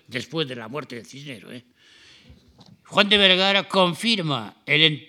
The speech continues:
el interés de Cisneros por aquella temática espiritual. Tenía grande espíritu de las cosas de Dios y aficionábase a personas espirituales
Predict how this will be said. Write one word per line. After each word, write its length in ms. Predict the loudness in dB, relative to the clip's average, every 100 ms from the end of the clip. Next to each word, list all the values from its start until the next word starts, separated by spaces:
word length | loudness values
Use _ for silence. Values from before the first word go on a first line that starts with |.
| -6
el 160 | -2 0
interés 480 | -2 -4 -2 0
de 160 | 0 -4
Cisneros 680 | -6 -8 -2 0 0 -2 -6
por 200 | -6 -6
aquella 340 | -6 -4 -4
temática 720 | -4 -6 -6 -8 -10 -10 -12 -12
espiritual. 720 | -14 -14 -14 -18 -18 -20 -20 -20 _ _ _ _ _ _ _ _ 2
Tenía 520 | 6 8 8 8 8
grande 540 | 8 8 8 6 6
espíritu 960 | 6 4 2 4 4 0 -2 -2 -2 -10 _ _ _ _
de 180 | 0 2
las 220 | 2 0
cosas 460 | -2 0 0 -2
de 120 | -2 -4
Dios 480 | -2 -4 -8 -16 -20 _ _ _ _ _ _ _
y 120 | 0
aficionábase 1000 | 2 2 -2 -2 0 2 2 0 0 0
a 140 | 0 0
personas 560 | -4 -2 -2 -2 -4
espirituales 1040 | -6 -6 -6 -6 -8 -6 -4 -4 -6 -10